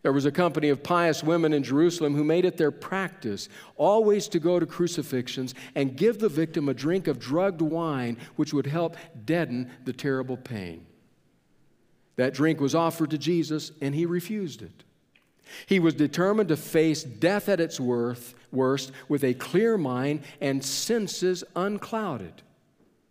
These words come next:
The victim's arms were stretched out upon the crossbar, and it was usual for the nails to be driven through the wrists. Halfway up the cross, there was a projecting piece of wood called the saddle, which took the weight of the criminal,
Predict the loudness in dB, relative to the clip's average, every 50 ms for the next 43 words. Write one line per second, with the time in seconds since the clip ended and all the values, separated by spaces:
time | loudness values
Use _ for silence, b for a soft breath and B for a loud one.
0 | _ _ _ _ _ _ _ _ _ _ _ _ _ _ _ -8 0 2 2 2
1 | 4 2 0 2 4 4 4 6 6 4 2 2 0 0 0 0 2 4 4 4
2 | 4 2 4 4 4 4 2 2 2 2 2 0 -2 0 0 2 2 0 -2 0
3 | 0 2 2 4 2 2 2 0 -2 -2 0 2 2 2 4 2 0 0 0 0
4 | 2 2 2 4 4 2 2 0 -2 0 0 0 2 2 2 2 2 0 -2 -2
5 | 0 -2 0 0 0 2 4 2 2 2 0 -6 -12 -12 -12 -12 -12 -12 _ _
6 | B B B B B B B B B B B 2 2 2 4 4 4 6 6 6
7 | 4 4 0 -2 2 2 2 4 4 2 2 2 2 2 4 0 0 0 0 -2
8 | -2 2 2 0 0 2 0 -2 -2 0 0 0 -2 0 0 -2 -2 0 2 2
9 | 2 2 0 0 -2 0 0 2 0 0 -2 -2 -2 -2 -2 0 0 0 0 -2
10 | -2 B B B B B -2 -2 -2 0 0 0 0 2 2 0 2 4 4 6
11 | 6 6 4 4 0 0 -4 -2 0 0 0 2 2 0 0 -2 -2